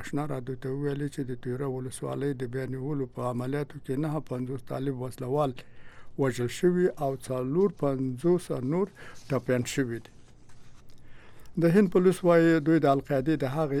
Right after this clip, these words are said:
ادعا په باره کې تحقیقات کوي چې وایي په هندي کشمیر کې یو نوې ډله جوړه کړې ده. دا لومړی ځل دی چې نړیواله تروریستي ډله په کشمیر کې د خپل حضور ادعا کوي چې محلي تروریستي ډلو د جدایي غوښتونکي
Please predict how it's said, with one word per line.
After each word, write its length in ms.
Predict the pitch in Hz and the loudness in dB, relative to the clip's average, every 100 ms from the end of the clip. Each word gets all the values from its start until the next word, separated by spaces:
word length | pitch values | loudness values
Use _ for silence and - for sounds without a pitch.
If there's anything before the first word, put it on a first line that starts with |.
| - | -2
ادعا 220 | 135 123 143 | -4 -2 -2
په 140 | - | -4
باره 260 | 120 127 147 | -4 -2 -2
کې 140 | 143 | -4
تحقیقات 420 | 131 127 - 135 - | -4 -4 -4 -6 -4
کوي 300 | 139 135 170 | -2 0 -2
چې 140 | - 131 | -2 -4
وایي 320 | 117 143 151 143 | 0 2 2 0
په 200 | - 131 127 123 123 | -2 -4 -2 -4 -6
هندي 340 | 127 123 127 | -4 -2 -2
کشمیر 440 | 135 127 - 147 147 | -2 -4 -2 0 0
کې 160 | - | 0
یو 180 | 135 131 | 0 0
نوې 400 | 123 143 165 156 151 143 | 2 2 2 2 0 0
ډله 300 | 147 160 165 - | 0 2 0 0
جوړه 340 | 147 120 123 120 | -4 -2 -2 -2
کړې 260 | - 123 | -4 -4
ده. 120 | 113 107 - - - | -6 -10 -14 -14 -6
دا 140 | - 160 | 4 4
لومړی 340 | 147 147 170 | 6 8 8
ځل 200 | 170 165 156 | 8 4 4
دی 140 | 156 | 4
چې 120 | 143 143 | 2 0
نړیواله 440 | 131 131 143 143 | 0 0 0 0
تروریستي 480 | 135 131 127 120 - | -2 -4 -6 -4 -2
ډله 240 | 127 151 156 | 0 2 0
په 120 | 147 | -2
کشمیر 400 | - 123 - 143 | -8 -8 -4 -4
کې 120 | - | -4
د 160 | 123 120 | -6 -8
خپل 280 | - 143 123 | -4 -2 -2
حضور 300 | 127 120 156 | -4 -2 -2
ادعا 300 | 190 123 139 | -2 -2 -2
کوي 340 | 127 139 143 156 | -2 -2 0 -2
چې 240 | - 127 | -2 -4
محلي 400 | 123 117 123 156 | -4 -4 -4 -4
تروریستي 520 | 151 131 123 120 - 135 | -2 -6 -6 -8 -4 -2
ډلو 300 | 147 160 156 | 0 0 -2
د 200 | 131 127 | -4 -8
جدایي 380 | 123 123 127 127 | -8 -8 -6 -6
غوښتونکي 840 | 120 120 - - 160 160 - 160 | -8 -10 -8 -2 -2 -2 -2 0